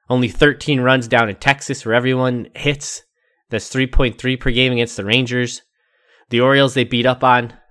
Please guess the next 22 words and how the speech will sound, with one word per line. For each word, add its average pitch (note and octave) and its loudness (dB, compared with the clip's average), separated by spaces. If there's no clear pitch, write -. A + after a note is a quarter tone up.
with - -12
nineteen A#2 -2
runs A2+ -2
across - -4
three A#2 -6
games A2 0
for - -16
six - -8
point G#2+ -2
three. A2+ -2
That's G#2 -8
the - -12
only C#3 0
time A#2 0
they B2 -2
score A#2 2
is A2 0
when A2+ -2
they G#2+ -4
play A#2 0
the G2 -4
Orioles. G#2 -2